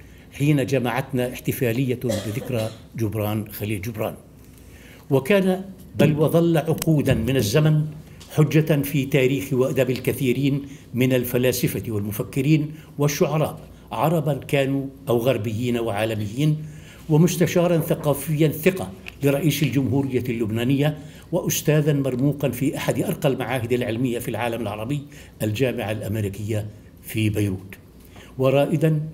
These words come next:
في حوار الأديان. عرفت فيما قرأت من تآليفه وتراجمه كاتبا بليغا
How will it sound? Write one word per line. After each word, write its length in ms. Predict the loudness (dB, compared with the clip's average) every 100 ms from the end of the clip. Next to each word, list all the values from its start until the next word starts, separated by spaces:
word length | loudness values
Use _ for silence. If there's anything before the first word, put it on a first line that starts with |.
| -12
في 200 | -2 -2
حوار 320 | 2 2 2
الأديان. 440 | 0 -4 -6 -10 -12 -18 -20 -20 -20 -20 -20 -20 -20 -20 -16 -2
عرفت 460 | 2 4 2 4 4 4 2
فيما 340 | 4 6 4
قرأت 460 | 2 0 0 2 4
من 220 | 4 4
تآليفه 680 | 2 2 2 0 2 0 2
وتراجمه 640 | 0 0 -2 0 0 -2 -8 -18 -20 -20 -20 -10
كاتبا 840 | 2 4 4 2 2 4 2 0 2
بليغا 360 | 2 2 0